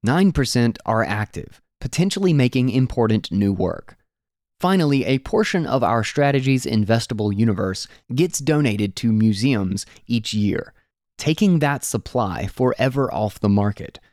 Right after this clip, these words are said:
providing a gentle tailwind for P W C art generally and our strategy specifically. P W C art is also uncorrelated to stocks and bonds,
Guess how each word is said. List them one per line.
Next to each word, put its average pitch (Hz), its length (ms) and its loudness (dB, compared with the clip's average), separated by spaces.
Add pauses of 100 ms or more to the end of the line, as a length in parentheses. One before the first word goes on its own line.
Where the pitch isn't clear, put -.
(120)
providing 110 440 2
a 104 120 2
gentle 143 400 0
tailwind 107 640 0
for 110 220 -6
P - 180 -6
W 113 300 0
C - 260 -4
art - 260 -2
generally 107 640 -2 (260)
and 110 220 2
our 101 220 0
strategy 98 560 -4
specifically. - 720 -6 (840)
P 185 160 2
W 214 240 4
C 156 180 0
art 123 320 2
is 117 200 -2
also 151 440 2
uncorrelated 110 1000 0 (320)
to 139 100 -2
stocks 117 540 -4
and 165 120 -2
bonds, 131 600 -6